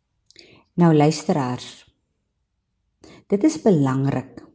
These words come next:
dat as jy 'n aanpasbare persoon wil word of daarna strewe,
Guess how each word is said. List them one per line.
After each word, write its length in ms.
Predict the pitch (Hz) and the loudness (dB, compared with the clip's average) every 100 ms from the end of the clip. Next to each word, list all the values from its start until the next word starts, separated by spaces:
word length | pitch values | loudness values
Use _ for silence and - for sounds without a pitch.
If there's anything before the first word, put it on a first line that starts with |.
| _ _ _ _ _ _ _ | _ _ _ _ _ _ _
dat 180 | 151 151 | -8 -6
as 200 | 151 - | -6 -6
jy 440 | 131 131 175 208 202 | -4 0 2 2 -2
'n 120 | 165 | -6
aanpasbare 960 | - 139 - _ 226 220 - 143 127 127 | -6 -8 -10 _ -2 -2 -6 -8 -6 -8
persoon 560 | - 135 - 127 131 123 | -8 -10 -8 -8 -6 -6
wil 200 | 127 127 113 | -6 -6 -6
word 320 | 117 131 - _ _ _ _ - | -8 -10 -14 _ _ _ _ -8
of 160 | 131 | -6
daarna 400 | 127 127 135 131 | -4 -4 -4 -6
strewe, 720 | 131 - - 160 147 135 127 | -6 -8 -6 -2 -2 -2 -6